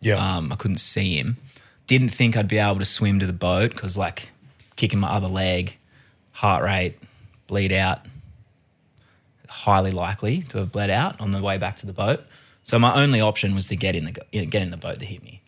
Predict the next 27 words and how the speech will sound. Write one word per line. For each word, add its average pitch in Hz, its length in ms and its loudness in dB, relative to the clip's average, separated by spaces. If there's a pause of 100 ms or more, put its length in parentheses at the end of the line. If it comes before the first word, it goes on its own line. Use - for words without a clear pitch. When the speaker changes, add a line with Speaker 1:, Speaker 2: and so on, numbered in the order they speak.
(1080)
Speaker 2:
Where 123 200 4
I 117 80 4
was, 104 600 2
um, 90 520 -2 (340)
it's - 140 -2
a 95 40 0
split - 460 2
island, 95 440 -4 (220)
so 98 200 -6
it's 87 120 -4
half 101 300 0
Dutch, - 240 -4
half 85 200 -6
Fren-, 87 320 -8 (140)
French. - 480 -12 (400)
The 98 180 -4
French 104 540 0
locals 113 760 -2
are 98 120 -6
all 95 120 -4
black 120 500 -4 (280)
and 98 120 -4
the 98 60 -2
Dutch 95 360 -2
are 98 80 -2
all 95 140 -2
white, 87 320 -4